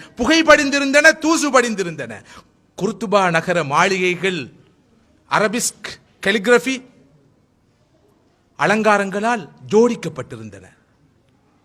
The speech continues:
அங்கே குளிப்பது உடலுக்கு கேட்டை ஏற்படுத்தும் என்று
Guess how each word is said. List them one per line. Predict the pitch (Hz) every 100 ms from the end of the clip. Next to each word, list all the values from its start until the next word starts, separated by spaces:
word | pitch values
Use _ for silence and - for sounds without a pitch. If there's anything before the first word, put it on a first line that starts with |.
| _ _ _ _ _ _ _ _ -
அங்கே | 240 320 349 240 131 - - _ _ -
குளிப்பது | 294 339 - 320 330 247 110 - _ _ _ _ _ -
உடலுக்கு | 160 240 240 240 269 190 120 _ _ -
கேட்டை | 202 233 247 226 196
ஏற்படுத்தும் | 196 190 185 196 190
என்று | 185